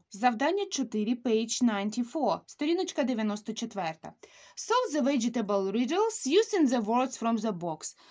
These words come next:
Ми маємо з вами просто відгадати загадки, вставляючи слова, які знаходяться у нас зверху. Читаємо та перекладаємо. Spinach. Шпинат. Potato.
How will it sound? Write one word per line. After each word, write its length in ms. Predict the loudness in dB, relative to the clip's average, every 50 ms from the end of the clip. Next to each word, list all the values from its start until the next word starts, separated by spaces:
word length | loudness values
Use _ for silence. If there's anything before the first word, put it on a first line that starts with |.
| -20 -6 _
Ми 60 | -2 4 6
маємо 300 | 8 6 8 6 6 4
з 60 | 6
вами 280 | 8 8 8 8 6 0
просто 360 | 0 2 2 2 2 2 -2
відгадати 580 | -2 0 0 0 0 4 4 2 4 4 -2 -4
загадки, 800 | 2 6 6 6 6 6 0 4 6 6 6 4 0 -10 -12 -12
вставляючи 640 | -12 -8 _ -4 -2 0 0 0 0 0 -2 -4 -8
слова, 320 | -6 -6 -2 0 0 0
які 240 | 0 0 -2 -4 -2
знаходяться 640 | -2 -2 -2 -2 -2 -2 -2 0 -2 -2 -2 -6 -6
у 40 |
нас 220 | -4 -4 -4 -6 -6
зверху. 500 | -8 -6 -6 -4 -6 -6 -8 _ -20 -20 -20 -20 -20 -20 -20 -8 _
Читаємо 500 | -4 0 4 4 4 6 6 4 2 2
та 160 | 2 0 0
перекладаємо. 800 | 2 0 -2 -2 -2 -2 -4 -2 -2 -4 -4 -4 -6 -8 -10 -12 _ _ _
Spinach. 840 | -16 -16 -10 _ -4 0 2 2 2 2 0 -2 -4 -6 -6 -6 -8 _ _ _ _ _ _ _
Шпинат. 760 | -12 -12 -10 _ 2 2 2 4 2 0 -2 -4 -6 -8 -18 _ _ _ _ _ _ _
Potato. 880 | _ -2 -2 2 4 6 6 6 6 4 2 0 0 2 0 -2 -4 -8